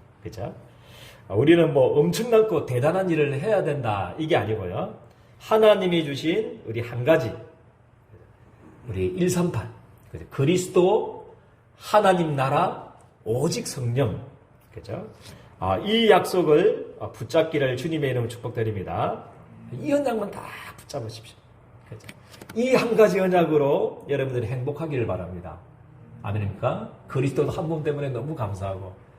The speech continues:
하나님이 우리에게 주신, 그죠? 하나님 나라의 비밀, 그죠? 성삼위 하나님의 그 보좌의 축복과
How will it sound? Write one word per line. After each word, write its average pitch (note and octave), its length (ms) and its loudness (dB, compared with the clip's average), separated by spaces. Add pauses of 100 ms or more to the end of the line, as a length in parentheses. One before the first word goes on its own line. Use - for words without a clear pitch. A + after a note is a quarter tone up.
(400)
하나님이 E3+ 560 4
우리에게 D3 280 2
주신, C3 540 -4 (360)
그죠? G2+ 260 -10
하나님 F#3 520 2
나라의 F#3 360 2
비밀, G2 320 -8 (600)
그죠? A#2 280 -14 (320)
성삼위 F#3+ 640 0
하나님의 C#3 480 0
그 A2 140 -2
보좌의 A#2+ 360 -2
축복과 - 540 -12